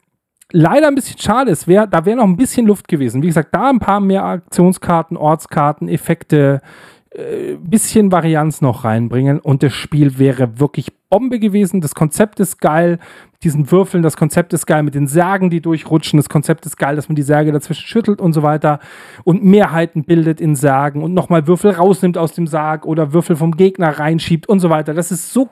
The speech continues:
das ist cool. Aber es ist halt leider jede, jede Runde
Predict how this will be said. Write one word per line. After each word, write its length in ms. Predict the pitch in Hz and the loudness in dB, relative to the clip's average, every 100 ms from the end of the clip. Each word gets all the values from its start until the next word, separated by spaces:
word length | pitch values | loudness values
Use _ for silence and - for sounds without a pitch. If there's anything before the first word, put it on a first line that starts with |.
| _ | _
das 180 | 294 339 | -2 0
ist 220 | 294 - | -2 2
cool. 260 | 277 147 95 _ - - - _ _ _ _ | 4 2 -2 _ -20 -20 -20 _ _ _ _
Aber 180 | 151 175 | -2 0
es 100 | 160 | 0
ist 140 | 185 | 0
halt 140 | 180 143 | 0 2
leider 260 | 131 156 | 2 2
jede, 680 | 151 113 117 135 139 135 139 - | 0 -2 0 2 2 0 -2 -10
jede 500 | - 113 110 107 110 _ _ | -4 -2 0 -2 -6 _ _
Runde 460 | - 113 110 104 | -10 -6 -4 -6